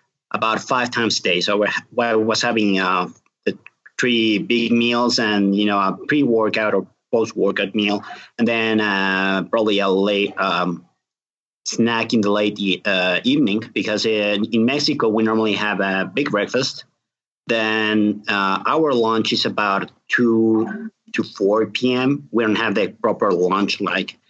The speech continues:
you do in the, in the U S A at about one or twelve P M. And then we have a very late dinner. So let's say that about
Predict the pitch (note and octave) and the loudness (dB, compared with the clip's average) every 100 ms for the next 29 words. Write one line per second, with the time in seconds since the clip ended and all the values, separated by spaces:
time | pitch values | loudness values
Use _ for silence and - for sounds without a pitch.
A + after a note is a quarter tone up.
0 | _ _ _ - G2+ A2 G#2+ G2+ G2 F#2+ | _ _ _ -2 2 2 4 2 2 2
1 | F#2+ F#2+ F#2+ G2+ - A2 A2 G#2 F2+ - | 2 2 2 2 0 0 2 0 -2 -2
2 | F#2+ F#2 F#2+ - - F2+ F#2+ G2 G2 F#2+ | -2 -2 -4 -8 -10 -4 0 2 2 0
3 | - F#2+ F#2+ B2 A#2 B2+ B2+ _ _ _ | 0 -2 0 0 0 0 -4 _ _ _
4 | - - C3+ B2 B2 A#2+ A#2+ A#2 A#2 A2 | -16 -4 0 0 2 0 0 -2 0 0
5 | G#2 A2+ G#2 G#2+ G#2+ G2 - _ - G#2 | 0 0 2 2 0 -2 -8 _ -4 0
6 | F#2+ D#2 - - - G#2 F#2+ F#2+ G2 F#2+ | 0 -2 -10 -12 -4 0 2 2 0 -2
7 | A2+ G2+ F#2 F#2 F#2 F2+ F2 E2+ | 0 0 0 0 0 0 0 -2